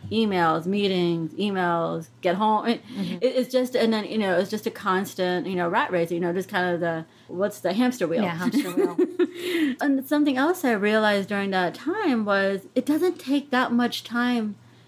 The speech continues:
Speaker 1: to resource ourselves.
Speaker 2: Mm-hmm.
Speaker 1: You know, we often think, "Oh," 'cause what I wanted to be able to do was not to always feel like, "Oh, once I take a vacation,
Speaker 2: Mm-hmm.
Speaker 1: then things will be better." But the situation is still the same, you know,
Speaker 2: Mm-hmm.
Speaker 1: what I was coming back to.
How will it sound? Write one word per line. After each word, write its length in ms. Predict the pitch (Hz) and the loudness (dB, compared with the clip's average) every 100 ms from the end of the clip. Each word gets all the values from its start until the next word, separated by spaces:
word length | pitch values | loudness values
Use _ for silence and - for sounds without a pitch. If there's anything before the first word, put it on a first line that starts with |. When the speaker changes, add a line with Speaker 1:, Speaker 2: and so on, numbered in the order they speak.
| _ _ _ _ _ - | _ _ _ _ _ -12
Speaker 1:
to 260 | - 302 330 | -4 0 2
resource 520 | 214 208 - 165 165 | 2 0 0 -2 -2
ourselves. 680 | 147 175 - - - - 180 | -4 -8 -8 -10 -8 -10 -6
Speaker 2:
Mm-hmm. 300 | 202 196 185 190 | -4 -4 -4 -2
Speaker 1:
You 40 | 226 | 0
know, 120 | 247 | 2
we 100 | 262 | 2
often 400 | 277 311 339 302 | 2 2 0 0
think, 440 | - 247 240 233 - | 0 2 2 0 0
"Oh," 300 | 269 285 262 - - - - | 0 0 -2 -10 -20 -20 -8
'cause 140 | - 254 | -2 0
what 120 | 262 | 2
I 220 | 285 349 | 2 2
wanted 340 | 320 285 269 | 2 2 2
to 60 | 240 | 0
be 120 | 220 | 0
able 120 | 214 208 | 0 0
to 80 | 180 | -2
do 260 | 190 190 | 0 0
was 480 | 180 180 180 180 - _ - _ - | 0 0 0 -2 -8 _ -20 _ -2
not 260 | 233 294 | 0 2
to 100 | 294 | 0
always 420 | - 220 226 226 - | 2 2 0 -2 -10
feel 220 | - 214 | -2 0
like, 140 | 214 - | 0 0
"Oh, 260 | 226 202 - | 2 2 0
once 240 | 220 269 277 | 0 2 2
I 60 | |
take 180 | 302 294 | 2 2
a 40 | 240 | 0
vacation, 840 | 202 - 196 190 214 - 302 330 269 | -2 -4 0 0 2 0 2 0 -2
Speaker 2:
Mm-hmm. 280 | 180 185 180 | -6 -4 0
Speaker 1:
then 220 | 240 247 | 2 4
things 200 | 233 202 | 2 2
will 80 | 190 | 2
be 120 | 175 | 2
better." 440 | 170 160 147 147 165 - - - 202 190 - | 2 0 -2 -6 -8 -18 -20 -18 -18 -10 0
But 320 | 247 240 - - | 2 2 -4 -8
the 140 | 233 247 | -2 0
situation 680 | 302 302 269 226 277 277 247 | 2 2 4 4 2 2 0
is 80 | |
still 240 | - 214 208 | 0 -2 2
the 120 | 185 | 0
same, 580 | 175 - 440 220 151 - | -2 -8 -2 0 0 -4
you 140 | - 202 | -4 0
know, 200 | 190 185 | 2 2
Speaker 2:
Mm-hmm. 80 | 180 | 2
Speaker 1:
what 100 | 190 | 2
I 40 | |
was 120 | 185 | 2
coming 360 | 185 208 190 180 | -2 -6 -4 -4
back 420 | - 233 262 254 | 0 2 2 -2
to. 260 | - 175 156 | -6 -4 -4